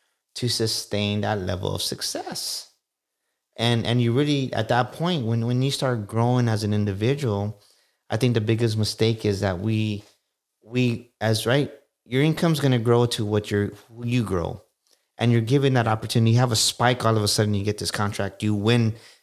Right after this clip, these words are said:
this big old, um, agreement, whatever it may be. But then if you don't quickly change your, your environment, your surroundings to put yourself in with people that can help you through this,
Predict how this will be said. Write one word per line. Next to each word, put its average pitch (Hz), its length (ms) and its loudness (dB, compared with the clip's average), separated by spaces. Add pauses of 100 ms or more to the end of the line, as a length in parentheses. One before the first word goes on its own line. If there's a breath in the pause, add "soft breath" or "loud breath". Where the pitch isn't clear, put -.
(160 soft breath)
this 107 200 0
big 113 280 2
old, 101 460 0 (540)
um, 101 460 0 (240)
agreement, 107 580 0 (760)
whatever 127 360 2
it 113 40 0
may 101 180 0
be. 110 300 0 (200)
But 120 160 -4
then 131 340 0 (720)
if 120 160 0
you 147 140 6
don't 170 240 4
quickly 147 480 0
change 131 360 2
your, 120 100 2
your 101 240 0
environment, 104 580 0
your 107 80 -2
surroundings 101 680 0
to 98 120 -2
put 120 360 -2
yourself 120 340 -2
in 101 180 -2 (120)
with 98 180 -8
people 139 360 0
that - 400 -2 (240)
can 110 140 0
help 113 260 0
you 147 80 -2
through 160 220 2
this, 202 400 -2